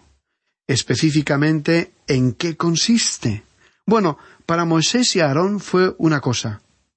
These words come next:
Perdieron el control de su carácter y destruyeron una figura del Señor Jesús. Ananías y Zafira estaban viviendo como hipócritas. Y en la ciudad de Corinto había creyentes que se estaban embriagando y comportándose desordenadamente en la reunión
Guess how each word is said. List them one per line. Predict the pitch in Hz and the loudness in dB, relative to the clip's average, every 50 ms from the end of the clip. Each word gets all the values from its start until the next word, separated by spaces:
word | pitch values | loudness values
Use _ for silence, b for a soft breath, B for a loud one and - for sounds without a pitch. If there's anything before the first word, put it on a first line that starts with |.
| _ _ _ | _ _ _
Perdieron | - 123 113 113 131 156 170 180 190 202 - _ | -4 -2 0 2 2 2 2 2 0 -4 -6 _
el | - 127 110 | -4 -4 -2
control | - 120 110 107 147 143 117 | -2 -4 -2 0 -2 -2 -2
de | 117 113 | -2 -2
su | - 165 | -2 -2
carácter | 156 156 143 170 175 - - 180 185 185 - B B B B B B B B B | 0 0 0 0 -2 -2 -4 -4 -4 -4 -6 B B B B B B B B B
y | 170 165 | 0 2
destruyeron | 156 175 165 - - 180 160 156 185 208 208 208 202 202 | 2 0 -2 -2 0 0 2 2 2 2 2 0 0 0
una | 185 185 175 | 0 0 -2
figura | 156 - 156 147 170 208 180 139 | 0 0 0 2 2 2 2 2
del | 123 113 107 | 0 -2 -2
Señor | - 117 113 117 107 | -2 0 0 0 -2
Jesús. | 107 - 113 - - - 110 - - - _ _ _ _ _ _ B B B B B B B | -2 -4 -4 -4 -4 -6 -8 -10 -12 -14 _ _ _ _ _ _ B B B B B B B
Ananías | 131 131 139 135 143 160 180 180 170 | -2 0 2 2 2 2 2 0 0
y | 185 180 | -2 -2
Zafira | 185 180 - - 190 190 190 190 190 B B B B B B - | -2 -2 0 2 2 2 2 0 -4 B B B B B B -4
estaban | 135 135 - 175 175 175 170 160 | -4 -2 0 -2 0 0 2 2
viviendo | 147 139 135 139 156 160 160 151 147 - | 2 2 4 2 2 2 2 0 -2 0
como | 135 120 110 | 0 0 0
hipócritas. | 107 101 - - - 156 - - - - _ - 117 110 - - - _ _ _ b b b b b b _ | 0 -2 -2 -2 -2 -2 -2 -10 -18 -14 _ -14 -12 -12 -14 -16 -20 _ _ _ b b b b b b _
Y | 139 135 | 0 0
en | 131 | 0
la | 120 107 | 0 0
ciudad | - 110 113 120 | 0 0 0 2
de | 120 123 | 0 0
Corinto | - 156 165 175 170 160 151 185 185 | 2 2 2 2 0 0 -2 -2 -2
había | 160 127 120 123 127 123 | -2 -2 -2 -2 -2 0
creyentes | 156 147 147 151 151 151 143 180 185 180 | 0 2 4 4 4 2 0 -2 -4 -2
que | - 147 | 0 -2
se | 123 120 | -2 0
estaban | 117 123 143 151 151 | -2 0 0 0 2
embriagando | 147 143 139 135 147 147 143 143 170 185 185 175 170 190 214 226 B B B B B B B B | 2 2 2 4 2 2 2 2 2 0 0 0 -2 -2 -4 -4 B B B B B B B B
y | 160 | -2
comportándose | 143 - 139 131 123 107 127 120 117 - - 170 180 175 170 165 - - 165 147 | 0 0 -2 -2 -2 -2 -2 -4 -2 -2 -4 -4 -2 -2 -2 -2 0 0 0 0
desordenadamente | 139 131 120 - 107 107 104 107 113 131 147 151 151 156 151 147 139 165 160 | 0 0 0 -2 -2 -2 0 0 0 0 0 0 2 2 0 0 0 0 0
en | 151 | 0
la | 135 123 | 0 0
reunión | 110 113 110 113 123 131 139 156 170 175 | 0 0 2 2 2 2 2 0 -2 -6